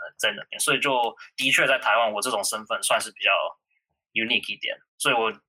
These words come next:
所以人家问我这些问题，我反而不会，我不会反对，我就说，“哦，对，我是在美国长大的。”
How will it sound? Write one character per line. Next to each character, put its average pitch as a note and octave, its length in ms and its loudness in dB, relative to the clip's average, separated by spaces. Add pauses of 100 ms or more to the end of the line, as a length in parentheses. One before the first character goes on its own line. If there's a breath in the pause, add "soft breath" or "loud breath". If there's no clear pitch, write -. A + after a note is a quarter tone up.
(100)
所 F3+ 140 2
以 D3 40 2
人 - 160 -6
家 B2 140 2
问 C#3+ 140 0
我 G#2+ 100 0
这 A2+ 120 -2
些 A#2 100 2
问 A2+ 200 -2
题， F#2+ 140 -18
我 A2 80 -2
反 G#2 160 0
而 A2+ 100 0
不 - 120 -16
会， G#2+ 120 -2 (260)
我 A#2+ 100 -6
不 - 100 -4
会 B2+ 60 2
反 - 180 -6 (100)
对， F#3 140 -8
我 A2 80 -6
就 A2+ 60 -6
说 A2+ 180 -2
，“哦， C3 220 4
对， B2+ 140 2
我 G2 80 -6
是 - 80 -8
在 A#2 100 -6
美 G2 120 -12
国 - 120 -12
长 - 120 -12 (100)
大 - 100 -2
的。” - 80 -6